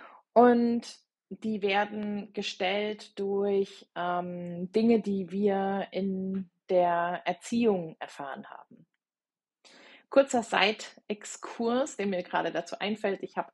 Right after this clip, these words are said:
einen, äh, Blogbeitrag geschrieben zur, ähm,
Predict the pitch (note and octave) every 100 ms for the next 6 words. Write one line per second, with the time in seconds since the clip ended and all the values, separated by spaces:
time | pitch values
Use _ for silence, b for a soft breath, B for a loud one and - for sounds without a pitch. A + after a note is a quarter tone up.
0 | - E3 E3+ E3 E3+ b b b - D#3+
1 | D#3+ D#3+ D#3 D#3 D3+ E3 A3+ - F#3+ F#3
2 | F3 F3 F3 - F3+ F3+ - F#3+ F3 E3+
3 | E3 D#3+ - - E3 D#3+ D#3 D3+ D3+ D#3+
4 | - - D3+ D#3 D3+ D3+ D3+ D3+